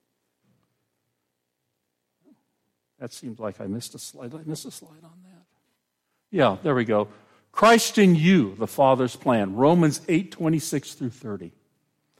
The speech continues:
Interesting set of scriptures, often taught in a variety of ways,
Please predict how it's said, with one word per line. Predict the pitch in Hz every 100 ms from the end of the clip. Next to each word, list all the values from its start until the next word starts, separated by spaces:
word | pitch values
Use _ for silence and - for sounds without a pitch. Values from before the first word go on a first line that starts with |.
| _ _ _ _ _ _ _
Interesting | 220 254 247 - 226 202
set | 220 196
of | 175
scriptures, | - 170 - - 180 - - _
often | 170 214 226 254
taught | - 226 214 220
in | 170
a | 135
variety | 131 120 127 175 247 285 262 165 127 110
of | 95
ways, | 101 92 90 90 117 135